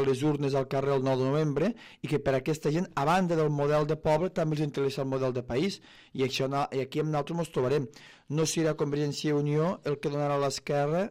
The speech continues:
l'esquena als anhels de llibertat del poble de Catalunya.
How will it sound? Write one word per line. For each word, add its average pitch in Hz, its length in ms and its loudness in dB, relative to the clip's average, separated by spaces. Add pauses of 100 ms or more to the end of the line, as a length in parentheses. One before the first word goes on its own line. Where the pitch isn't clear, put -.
l'esquena 160 560 -2 (680)
als 143 240 0
anhels 147 420 2
de 147 100 -2
llibertat 143 520 0
del 165 100 -2
poble 143 280 0
de 120 80 -2
Catalunya. 110 480 -4